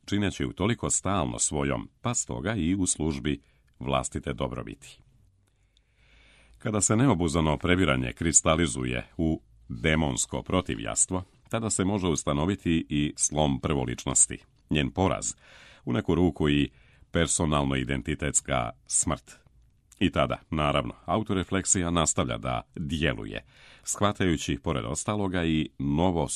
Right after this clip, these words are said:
uspostavljeno bipersonalno stanje stvari,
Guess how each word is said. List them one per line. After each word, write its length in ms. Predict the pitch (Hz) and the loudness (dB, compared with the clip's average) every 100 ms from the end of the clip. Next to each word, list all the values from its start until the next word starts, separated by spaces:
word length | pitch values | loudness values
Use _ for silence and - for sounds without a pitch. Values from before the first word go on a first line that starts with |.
| - | -4
uspostavljeno 720 | 67 - 82 - 87 87 80 69 | -4 -2 -2 0 0 2 0 -2
bipersonalno 880 | 67 67 78 73 58 78 65 62 57 | -4 0 0 0 -2 -2 -2 -2 0
stanje 500 | - 76 65 65 65 | 0 0 0 -2 0
stvari, 520 | - - 64 62 62 | -2 0 0 -2 -6